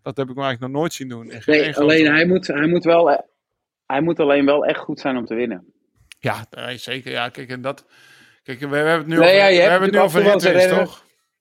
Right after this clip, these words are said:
Speaker 1: Ja, we hebben het over ritwinst. Ja, en dan moet hij gewoon bij de, bij, bij een hele sterke kopgroep... Gaat hij, gaat hij nog weg moeten rijden. Dat is wat Bouke moet doen, zeg maar.
Speaker 2: Precies.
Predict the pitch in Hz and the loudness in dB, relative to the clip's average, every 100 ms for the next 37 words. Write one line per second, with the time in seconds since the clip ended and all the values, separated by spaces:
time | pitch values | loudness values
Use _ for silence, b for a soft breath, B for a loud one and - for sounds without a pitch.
0 | _ - 143 135 143 156 147 131 131 151 | _ -6 -4 -2 -4 0 0 0 0 -2
1 | 147 135 127 139 127 120 131 143 123 117 | -2 -8 -6 -2 -2 -2 -4 -8 -6 -6
2 | 117 123 123 131 127 131 127 - 131 127 | -6 -6 -4 -2 0 -2 -4 -2 0 0
3 | - 131 131 131 127 139 - 135 113 - | -4 -2 0 2 2 0 0 -2 -4 -4
4 | 156 - 135 131 - 127 135 127 120 131 | -4 -2 -4 -6 -18 -4 -2 -2 -6 -10
5 | 131 131 120 131 117 135 139 147 147 143 | -6 -2 -2 -2 -2 0 0 -4 -2 2
6 | 139 120 113 120 135 123 120 117 _ 120 | 2 2 -2 -6 -8 -10 -12 -14 _ -2
7 | 120 123 127 127 120 143 127 127 113 _ | 0 0 -4 -8 -6 -6 -8 -12 -14 _
8 | 151 113 | -20 _